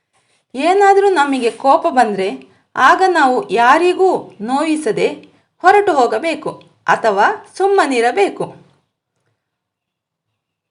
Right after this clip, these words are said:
ಕೋಪ ಮಾಡುವುದರಿಂದ ಸಂಬಂಧ ಕೆಡುತ್ತದೆ.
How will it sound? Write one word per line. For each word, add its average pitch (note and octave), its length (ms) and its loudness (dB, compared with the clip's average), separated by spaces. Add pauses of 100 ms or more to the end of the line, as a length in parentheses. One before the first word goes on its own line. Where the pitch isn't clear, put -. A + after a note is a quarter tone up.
(440)
ಕೋಪ F4 400 4
ಮಾಡುವುದರಿಂದ C4+ 720 0
ಸಂಬಂಧ D#4+ 600 -2
ಕೆಡುತ್ತದೆ. D4+ 640 -6